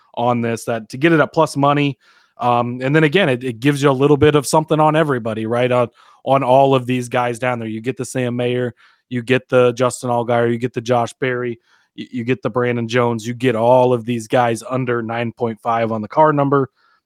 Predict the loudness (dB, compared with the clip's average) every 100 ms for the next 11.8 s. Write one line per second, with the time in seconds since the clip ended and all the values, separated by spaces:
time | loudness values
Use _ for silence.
0 | _ -2 0 0 0 2 4 2 0 0
1 | 0 0 0 -2 -6 -4 -2 -4 -10 _
2 | _ _ -6 -4 -2 0 2 0 0 -2
3 | -4 -2 0 0 2 2 4 2 0 -4
4 | -2 0 2 0 0 0 2 -2 0 0
5 | 0 -4 -16 _ _ _ _ _ _ _
6 | _ -8 0 2 2 2 2 4 4 2
7 | 0 -2 -2 -4 -4 -2 0 0 -2 -6
8 | -10 -14 _ _ 2 2 2 -2 -2 -4
9 | _ _ _ 0 0 2 2 4 6 4
10 | 2 2 2 2 2 2 2 2 2 -2
11 | 0 2 4 2 0 0 0 -2